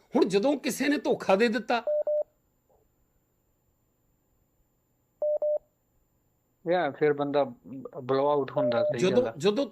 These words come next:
Speaker 1: ਥੋੜ੍ਹੀ ਜਿਹੀ ਸ਼ੱਕ ਪੈ ਗਈ, ਜਦੋਂ ਕਿਸੇ ਤੇਰੇ ਦੋਸਤ ਨੇ ਫੋਨ ਕਰ ਦਿੱਤਾ ਵੀ, "ਯਾਰ, ਭਰਜਾਈ ਪਰੌਂਠੇ ਬੜੇ ਸਵਾਦ ਬਣਾਉਂਦੀ, ਕੱਲ੍ਹ ਮੈਂ ਗਿਆ ਸੀ ਘਰੇ।"
Speaker 2: ਹੂੰ, ਹੂੰ।
Speaker 1: ਹੁਣ ਤੇਰੇ ਵਰਗੇ ਨੇ ਹੁਣ ਆਪੇ ਮੈਂ ਫੋਨ ਕੀਤਾ, ਉਹਨੂੰ ਦੱਸਿਆ ਨਹੀਂ ਮੈਨੂੰ।
Speaker 2: ਹੂੰ, ਹੂੰ।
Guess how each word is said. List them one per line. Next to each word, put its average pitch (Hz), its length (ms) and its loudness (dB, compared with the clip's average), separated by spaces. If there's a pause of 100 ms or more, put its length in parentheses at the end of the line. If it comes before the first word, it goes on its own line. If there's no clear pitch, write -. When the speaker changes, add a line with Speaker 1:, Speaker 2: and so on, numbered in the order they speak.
Speaker 1:
ਥੋੜ੍ਹੀ 349 320 2
ਜਿਹੀ 330 140 2
ਸ਼ੱਕ - 340 -4
ਪੈ 233 220 -2
ਗਈ, 226 140 -2
ਜਦੋਂ 214 220 -2
ਕਿਸੇ 240 320 -8
ਤੇਰੇ 254 240 -4
ਦੋਸਤ 202 320 0
ਨੇ 254 100 -2
ਫੋਨ 220 240 0
ਕਰ 226 120 2
ਦਿੱਤਾ 214 420 0 (340)
ਵੀ, 214 80 2
"ਯਾਰ, 208 180 6
ਭਰਜਾਈ 247 380 0
ਪਰੌਂਠੇ 202 360 0
ਬੜੇ 208 200 0
ਸਵਾਦ 120 280 -2
ਬਣਾਉਂਦੀ, 123 300 -4
ਕੱਲ੍ਹ 180 200 -4
ਮੈਂ 214 100 2
ਗਿਆ 151 200 0
ਸੀ 147 140 -12
ਘਰੇ।" 156 220 -12 (1300)
Speaker 2:
ਹੂੰ, 135 80 -6
ਹੂੰ। 123 220 -10
Speaker 1:
ਹੁਣ - 240 -14
ਤੇਰੇ 202 240 6
ਵਰਗੇ 254 220 0
ਨੇ 277 60 4
ਹੁਣ 220 120 4
ਆਪੇ 208 180 0
ਮੈਂ 190 240 2
ਫੋਨ 151 260 2
ਕੀਤਾ, 143 240 -6
ਉਹਨੂੰ 269 120 0
ਦੱਸਿਆ 175 300 -4
ਨਹੀਂ 113 100 -4
ਮੈਨੂੰ। 107 280 -8 (1400)
Speaker 2:
ਹੂੰ, 139 80 -10
ਹੂੰ। 127 240 -12